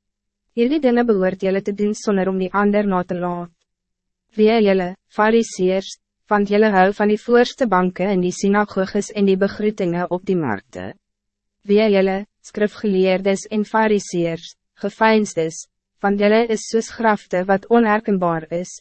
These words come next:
en die mense wat daaroor loop, weet dit nie. Toe antwoord een van die wetgeleerdes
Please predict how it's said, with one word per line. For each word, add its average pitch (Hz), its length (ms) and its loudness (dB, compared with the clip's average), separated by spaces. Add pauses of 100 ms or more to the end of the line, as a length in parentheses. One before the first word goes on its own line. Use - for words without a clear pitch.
(240)
en 202 140 2
die 196 100 4
mense 185 400 0
wat 202 220 0
daaroor 175 480 2
loop, 170 260 -2 (160)
weet 180 320 0
dit 180 160 -6
nie. 180 200 -6 (760)
Toe 262 140 2
antwoord 220 520 0
een 247 220 0
van 277 180 0
die 240 120 0
wetgeleerdes 196 760 -2